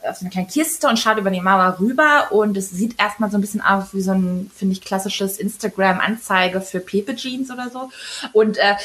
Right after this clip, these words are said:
wenn man jetzt die C D aber hätte, sich kaufen würde, hätte man auf der Seite, wo die Tracklist drauf ist, nochmal ein anderes Bild.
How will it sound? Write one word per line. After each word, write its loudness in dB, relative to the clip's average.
wenn 0
man 2
jetzt -4
die -6
C -4
D -2
aber 0
hätte, -2
sich -6
kaufen -2
würde, 0
hätte 0
man 0
auf -2
der 2
Seite, 0
wo -8
die -8
Tracklist -6
drauf 0
ist, -4
nochmal -2
ein 0
anderes -4
Bild. -4